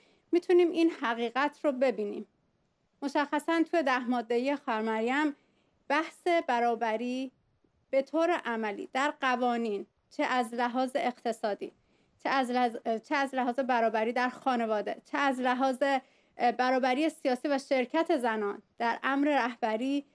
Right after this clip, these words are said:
به تصویب رسیده و مکتوب شده و به عنوان یک ماده وجود داره و از اون طرف به طور عملی در مقاومت ایران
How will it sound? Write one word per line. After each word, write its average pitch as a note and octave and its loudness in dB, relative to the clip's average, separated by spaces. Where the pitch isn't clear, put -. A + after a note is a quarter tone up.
به B3 0
تصویب B3+ -2
رسیده C4 0
و A#3+ 4
مکتوب A#3 -4
شده C4 0
و A3+ 0
به A3 0
عنوان A3 0
یک B3 0
ماده A#3 2
وجود C4 0
داره D4+ 2
و A#3 0
از C#4 2
اون E4+ 2
طرف F4 0
به C4 0
طور D#4 0
عملی B3+ 0
در B3+ 0
مقاومت B3 0
ایران D4 0